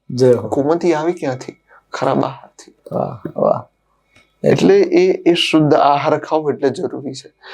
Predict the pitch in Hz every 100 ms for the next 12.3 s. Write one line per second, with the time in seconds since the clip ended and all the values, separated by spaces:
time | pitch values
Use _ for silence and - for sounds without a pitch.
0 | - - 147 - 440 440 233 170 151 202
1 | 196 202 214 190 147 123 131 - - _
2 | _ - 139 117 120 120 135 - 160 -
3 | - 147 135 160 156 165 156 165 151 -
4 | 156 151 139 143 156 147 147 143 147 _
5 | _ _ - 214 208 175 156 131 131 -
6 | _ - - 135 135 151 131 - 147 -
7 | - _ - 139 123 135 131 120 120 -
8 | - - - 123 123 - - 135 143 -
9 | 123 127 127 147 151 156 151 143 135 -
10 | 151 139 135 139 120 131 131 127 127 120
11 | 120 131 123 123 160 131 - _ - 151
12 | 165 -